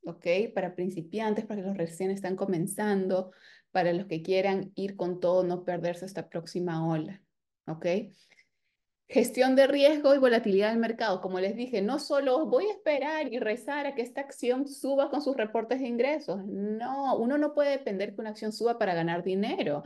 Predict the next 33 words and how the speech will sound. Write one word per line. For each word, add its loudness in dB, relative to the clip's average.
si -4
no 2
estás -2
en -2
lo 2
mismo. -4
Estás 0
en -2
lo 4
mismo, 2
en 0
este 0
sistema -2
de -12
esclavitud -2
de 2
depender -2
que 0
algo 0
suba. 0
No, -2
no, -4
no. -4
Hay 0
que -2
aprender -2
a 0
monetizar -2
la 4
volatilidad, 4
los 0
movimientos 0
volátiles, 0